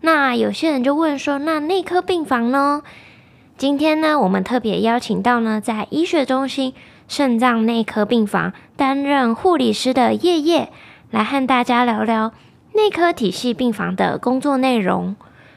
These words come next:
我们会在节目中访问叶叶，为什么会想要到肾脏内科病房工作的动机，是否有遇到什么困难挑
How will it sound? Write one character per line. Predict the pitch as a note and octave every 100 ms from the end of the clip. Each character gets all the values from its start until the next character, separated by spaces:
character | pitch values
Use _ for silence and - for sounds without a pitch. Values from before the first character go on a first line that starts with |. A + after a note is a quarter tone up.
| - _ -
我 | A3
们 | G#3+
会 | C4 F4+
在 | G#4 G4
节 | C4+
目 | B3+ C#4+
中 | C4+ C4
访 | B3+ G3
问 | G#3+ A#3
叶 | B3 A3+
叶， | A3+ G#3 - - - -
为 | A#4 G4+
什 | - G3+
么 | G3 -
会 | A3+
想 | G#3 F3+
要 | F3+ G#3
到 | A#3 A3 G3
肾 | C#4 C4+
脏 | C4 A#3+
内 | A#3 A3
科 | - G#3 G3
病 | A#3 G#3
房 | - D#3+
工 | G#3+ B3
作 | E4 D#4
的 | A3+
动 | G3+ G#3+ G3+
机， | G3+ G3+ G#3 - - - - _ -
是 | - G#4
否 | F4 A3
有 | G3+ -
遇 | C4 C4
到 | B3+ A3
什 | - A3
么 | -
困 | - F4+ E4+
难 | C#4+ G3 G3+
挑 | G#3